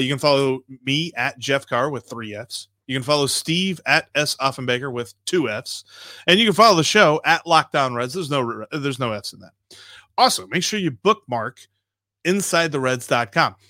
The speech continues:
We are writing about the Reds as much as we're talking about the Reds. Uh,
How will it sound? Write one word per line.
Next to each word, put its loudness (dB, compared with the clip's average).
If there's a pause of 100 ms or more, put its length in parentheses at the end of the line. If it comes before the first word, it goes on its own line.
(140)
We 0
are 0
writing 4
about -4
the -14
Reds -12
as -12
much -10
as -14
we're -14
talking 0
about 0
the -10
Reds. -10 (420)
Uh, -2